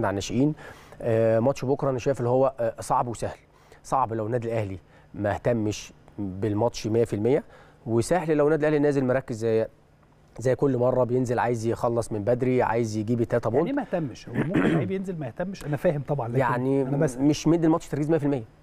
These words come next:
Speaker 1: يعني ما هو راح انبي غير ما راح الوداد، هو راح انبي غير ما لاعب راح، راح الترجي، ف-، فلازم يبقى مركز مية في المية في كل تفصيله.
Speaker 2: سواء ترجي، وداد، انبي، اي
Speaker 1: النادي
Speaker 2: حاجة.
Speaker 1: الاهلي هو كده، النادي الاهلي كده، لازم تبقى مركز في كل تفصيله.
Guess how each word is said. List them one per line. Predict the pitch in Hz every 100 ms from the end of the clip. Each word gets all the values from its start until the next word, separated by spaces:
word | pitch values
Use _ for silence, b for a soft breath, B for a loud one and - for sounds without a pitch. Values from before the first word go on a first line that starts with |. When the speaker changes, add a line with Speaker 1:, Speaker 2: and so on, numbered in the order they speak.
| b b -
Speaker 1:
يعني | 95 92 110 113
ما | 113 113
هو | 113
راح | 123 -
انبي | 127 135 147 131
غير | 123
ما | 123
راح | 127
الوداد، | 131 123 127 - - - _ - 107
هو | 104
راح | 117 -
انبي | 123 127 131
غير | 113
ما | 123
لاعب | 123 127
راح، | 123 123 123
راح | 113 123
الترجي، | - 131 107 95 B B
ف-، | - 107 110 -
فلازم | - 113 110 131 135
يبقى | 117
مركز | 113 139 127 110
مية | 131
في |
المية | 120 123
في | 113
كل | 135
تفصيله. | 123 113 127 101 87 - -
Speaker 2:
سواء | 151
ترجي، | 135 151 170 147
وداد، | 147 135 160 151
انبي، | 147 170 156 156 -
اي |
Speaker 1:
النادي | 120 135
Speaker 2:
حاجة. |
Speaker 1:
الاهلي | 139 139
هو | 135
كده، | 131 131 101
النادي | 104 113
الاهلي | 120 110
كده، | 123 92 -
لازم | 113 113
تبقى | 120 110
مركز | 127
في | -
كل | 131
تفصيله. | - - 123 92